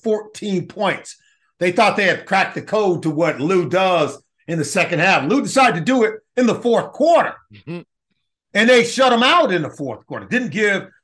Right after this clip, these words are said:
Speaker 1: the Chiefs any points. Over the three games, uh, that we played them, the last three games, Chiefs have only scored six points in the fourth quarter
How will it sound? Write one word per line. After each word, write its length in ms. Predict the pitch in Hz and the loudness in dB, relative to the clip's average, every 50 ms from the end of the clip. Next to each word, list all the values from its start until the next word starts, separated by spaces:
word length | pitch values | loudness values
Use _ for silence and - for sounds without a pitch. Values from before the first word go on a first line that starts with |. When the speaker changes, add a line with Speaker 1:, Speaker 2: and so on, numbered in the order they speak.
| _ - | _ -18
Speaker 1:
the 60 | 160 | -14
Chiefs 340 | - - 233 208 - - - _ | -8 -4 -4 -4 -4 -8 -12 _
any 380 | 277 294 311 311 302 262 226 - | -6 -2 -2 0 0 0 -2 -4
points. 520 | - - 180 165 143 113 - - - - _ _ _ _ _ _ _ | -8 -8 -6 -6 -6 -6 -8 -12 -20 -20 _ _ _ _ _ _ _
Over 200 | 226 233 214 214 | -2 -2 -2 -2
the 160 | 156 170 170 | -4 -6 -6
three 420 | - - 214 233 254 285 302 311 294 | -8 -8 -6 -2 0 0 2 0 0
games, 880 | - 240 254 254 254 240 208 160 131 110 101 98 98 - - - - _ _ _ _ _ - | 2 2 2 2 2 2 0 -2 -4 -6 -10 -14 -18 -18 -20 -20 -20 _ _ _ _ _ -6
uh, 340 | 156 156 151 151 147 147 147 - | -2 0 2 2 2 0 0 -2
that 220 | - 160 170 165 | -2 -2 -2 -2
we 140 | 170 214 202 | -4 -8 -8
played 460 | - - - - 208 226 233 240 220 | -10 -12 -8 -4 -4 -2 -2 -2 -2
them, 200 | 175 175 156 147 | -2 -4 -4 -4
the 100 | 143 147 | -4 -4
last 380 | 135 151 185 202 208 196 - - | -2 -2 0 0 -2 -2 -6 -8
three 140 | 196 196 160 | -10 -10 -8
games, 580 | 120 175 196 196 180 156 131 120 120 120 - _ _ _ _ _ _ _ _ _ _ - _ _ - | -6 -4 -4 -2 -2 -4 -4 -6 -10 -12 -16 _ _ _ _ _ _ _ _ _ _ -20 _ _ -4
Chiefs 320 | - 262 262 247 202 - - | -2 0 0 0 -2 -4 -8
have 160 | 196 180 156 | -8 -6 -4
only 220 | 196 208 196 185 | -4 -4 -4 -6
scored 340 | 160 - - 185 165 139 - | -8 -10 -8 -8 -8 -8 -8
six 360 | - - - 269 262 - - | -10 -10 -10 -10 -10 -12 -16
points 460 | - _ - - 240 247 233 - - 185 | -20 _ -16 -12 -10 -10 -10 -10 -10 -10
in 80 | 170 | -10
the 160 | 151 - - _ | -10 -12 -12 _
fourth 260 | - 202 170 131 - _ | -14 -14 -14 -14 -16 _
quarter 460 | _ - 202 175 135 120 107 - _ | _ -10 -8 -8 -8 -8 -10 -14 _